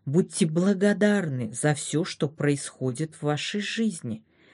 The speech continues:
Просыпайтесь и засыпайте со словами благодарности и с улыбкой на лице. Вы прекрасны.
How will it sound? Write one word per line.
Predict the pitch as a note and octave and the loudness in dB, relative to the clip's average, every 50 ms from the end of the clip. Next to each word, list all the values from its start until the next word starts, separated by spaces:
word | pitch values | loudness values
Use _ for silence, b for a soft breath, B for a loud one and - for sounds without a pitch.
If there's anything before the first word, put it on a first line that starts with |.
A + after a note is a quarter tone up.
| b b b b b | b b b b b
Просыпайтесь | - D#3 E3 E3 - - F#3+ D#3+ D#3+ - E3+ D#3+ F#3 G#3 G#3 - - F#3+ - - - | 0 2 2 2 4 4 4 2 2 2 0 0 2 0 0 -2 -4 -6 -6 -6 -2
и | - F#3+ | -2 0
засыпайте | F3 F3+ F#3 E3+ - - G#3+ G#3+ - - G#3+ G#3+ A3 A3 A3 - C#3+ | 0 0 -2 -2 0 0 0 0 0 2 4 4 4 4 2 -2 -4
со | - - - C#3+ | -4 -4 -2 -2
словами | - - D#3 D3+ D3 D3 D#3+ E3+ E3+ E3 D3+ C3+ | -2 -2 -2 -2 0 0 2 2 2 2 2 0
благодарности | C3+ C3+ C#3 C#3 C3+ C3+ D3+ C#3+ C3 B2+ C3 C#3+ F3 G3+ G3 F3 D#3 C#3 - - - - G#2+ B B B B B B B B B | 0 0 0 0 2 2 0 0 2 0 0 0 -2 -2 -4 -4 -4 -6 -8 -12 -16 -18 -18 B B B B B B B B B
и | B G3 F#3+ | B 0 0
с | - - - | 0 2 2
улыбкой | G#3+ G3 F3+ E3 D#3 D#3+ D#3+ - - - F#3+ F3 | 2 4 4 4 2 2 0 -4 -4 -2 0 0
на | E3+ E3 E3+ | 2 2 2
лице. | E3 E3 E3+ E3 E3 - - - - C3+ B2+ - - _ _ _ _ _ _ _ _ _ _ _ _ | 2 2 2 0 -2 -6 -8 -6 -4 -6 -6 -6 -10 _ _ _ _ _ _ _ _ _ _ _ _
Вы | D3+ E3+ F3+ | 0 0 0
прекрасны. | E3+ - G#3+ F#3+ - - F3 F3 F#3 F#3 F3+ - - - - C3+ B2 - | 2 0 -2 -2 -2 -4 -4 -4 -2 -4 -4 -6 -8 -8 -6 -8 -8 -8